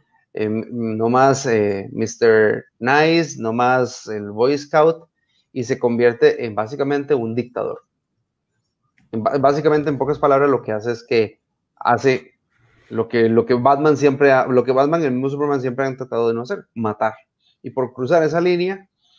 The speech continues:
el tipo convier-, se convierte en una, en una máquina de destrucción. Y entonces los personajes del universo D C se, se dividen en dos bandos, uno que apoya lo que hizo Superman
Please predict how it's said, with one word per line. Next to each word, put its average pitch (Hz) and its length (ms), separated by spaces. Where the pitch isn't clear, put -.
el 127 200
tipo 135 240
convier-, 139 360
se 120 80
convierte 120 440
en 127 100
una, 117 500
en 127 220
una 143 160
máquina 147 680
de 117 260
destrucción. 127 720
Y 160 200
entonces 160 720
los 117 260
personajes 117 560
del 147 140
universo 165 400
D 175 140
C 196 200
se, 107 320
se 107 460
dividen 120 440
en 110 120
dos 120 240
bandos, 175 500
uno 135 280
que 147 120
apoya 156 600
lo 117 440
que 107 380
hizo 117 200
Superman 196 540